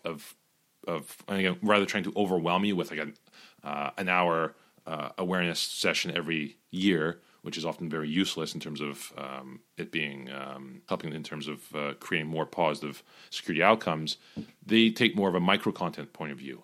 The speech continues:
and you're able to maybe sh-, uh, have people engage with a one or two minute video once a week. It's almost like this trickle effect. And if you just engage with that type of material once or twice a week in a short frequency,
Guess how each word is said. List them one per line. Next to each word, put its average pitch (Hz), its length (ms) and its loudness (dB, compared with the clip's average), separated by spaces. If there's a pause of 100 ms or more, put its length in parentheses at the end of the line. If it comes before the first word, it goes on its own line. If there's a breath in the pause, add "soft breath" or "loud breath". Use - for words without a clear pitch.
and 82 200 -6
you're 90 300 2
able 90 260 0
to 87 240 -4
maybe 82 260 -4
sh-, - 320 0
uh, 76 280 -4 (120)
have 92 300 -2
people 82 440 -6 (380 soft breath)
engage 90 360 -2
with 78 140 -10
a 80 100 -2
one 92 280 -4
or 85 40 -2
two - 160 -6
minute 85 240 -2
video 87 560 2
once 85 320 -4
a 85 60 -2
week. 92 320 4
It's - 100 -8
almost 90 180 -4
like 82 120 -4
this 73 120 -10
trickle 139 320 0
effect. 69 440 -4 (380 loud breath)
And 82 100 -10
if - 80 -10
you 90 60 -6
just 87 220 -4
engage 92 300 2
with 82 140 -4
that 95 180 4
type 98 120 -4
of - 80 -8
material 85 500 -2
once 87 300 -6
or 80 40 -12
twice 80 280 -4
a 85 60 -4
week 101 340 4 (260 soft breath)
in 82 80 -10
a 80 40 -8
short 87 320 0
frequency, 92 720 -4